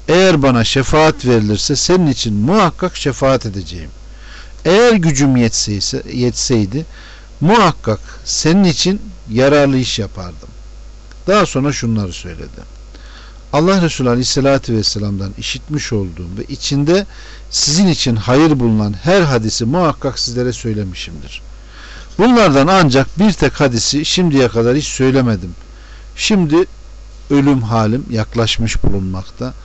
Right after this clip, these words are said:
Bugün o hadisi size söyleyeceğim.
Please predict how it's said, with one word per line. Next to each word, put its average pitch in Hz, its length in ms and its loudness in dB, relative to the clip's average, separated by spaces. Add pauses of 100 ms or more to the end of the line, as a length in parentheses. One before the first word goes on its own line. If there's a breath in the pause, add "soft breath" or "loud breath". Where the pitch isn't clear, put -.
(420 loud breath)
Bugün 135 340 2 (100)
o 160 120 2
hadisi 123 400 0
size 127 280 -2
söyleyeceğim. 107 760 -2